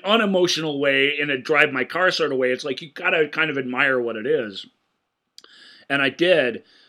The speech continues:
Um, it was weird. This movie is weird, man. This is such a weird story. It's a, it's basically a tr-, it's not a true story. It's a, it's a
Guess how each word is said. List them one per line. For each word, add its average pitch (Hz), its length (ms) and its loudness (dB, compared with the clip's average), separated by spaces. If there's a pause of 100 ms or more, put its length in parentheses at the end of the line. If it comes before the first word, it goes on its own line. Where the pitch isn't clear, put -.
(140)
Um, 143 500 2
it 147 220 0
was 151 180 -4
weird. 151 420 0
This 247 220 2
movie 247 440 0
is 180 640 0
weird, 165 760 2
man. 160 280 2
This 220 140 -2
is - 40 -2
such - 160 -4
a 370 80 2
weird 190 420 -2
story. 208 520 2
It's 147 180 0
a, 156 140 -6 (380)
it's 202 180 2
basically 226 640 6
a - 20 0
tr-, - 340 -8
it's 180 220 0
not 233 160 2
a 190 60 0
true 185 240 -4
story. 139 380 -2
It's 151 200 -2
a, - 260 -2
it's 175 120 -2
a 165 240 0